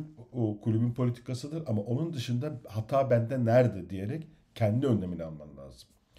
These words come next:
O dosyayı da kapattık mı? Kapattık. Şimdi burada böyle bir durum var.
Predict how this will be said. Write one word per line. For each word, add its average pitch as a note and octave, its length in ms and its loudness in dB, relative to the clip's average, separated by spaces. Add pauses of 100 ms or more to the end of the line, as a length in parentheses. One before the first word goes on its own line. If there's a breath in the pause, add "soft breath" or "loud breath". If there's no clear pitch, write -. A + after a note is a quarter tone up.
(360 soft breath)
O E3 160 6
dosyayı C3+ 300 0
da B2+ 80 -8
kapattık B2+ 460 -6
mı? B2+ 60 -8
Kapattık. - 420 -6 (120)
Şimdi C#3 320 -6
burada B2 260 0
böyle A#2+ 200 2
bir G2 80 -6
durum G2 300 -4
var. C2+ 80 -18